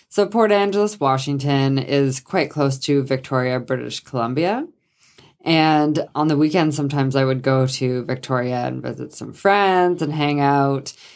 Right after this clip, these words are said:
And I met some people there, uh, some guys, a couple guys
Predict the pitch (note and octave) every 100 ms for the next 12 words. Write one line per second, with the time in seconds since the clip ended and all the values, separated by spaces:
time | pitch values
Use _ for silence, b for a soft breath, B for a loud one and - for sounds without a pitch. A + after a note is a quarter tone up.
0 | B - D3 D3+ D3+ D3+ D3 D3+ E3 D#3+
1 | - _ - D#3 D#3 A3+ A3 D#3 B2+ C3
2 | C#3+ F3+ G#3 - C#3 C#3 C3+ C3 B2+ B2+
3 | C3 C3 C3 - - - D3+ C3+ B2 C#3+
4 | G#3+ A3 - - C#3 D#3 C3+ B2 B2+ G3
5 | A3